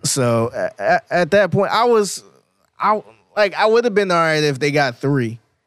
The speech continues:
because they would, they would have got at least Brandon Miller or, uh, Scoop. So I would have been fine with that. But they got the one, <laughs> they got the one position where they don't, they sh-,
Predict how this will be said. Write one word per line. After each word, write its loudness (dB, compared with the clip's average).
because 0
they 2
would, -2
they 2
would 4
have -2
got 2
at -4
least 0
Brandon 0
Miller 2
or, -2
uh, 0
Scoop. 0
So 0
I 2
would 4
have 0
been 2
fine 0
with -6
that. 0
But -4
they 2
got 0
the -4
one, 0
<laughs> -16
they 4
got 2
the 0
one 2
position 0
where 0
they 2
don't, -2
they 2
sh-, -6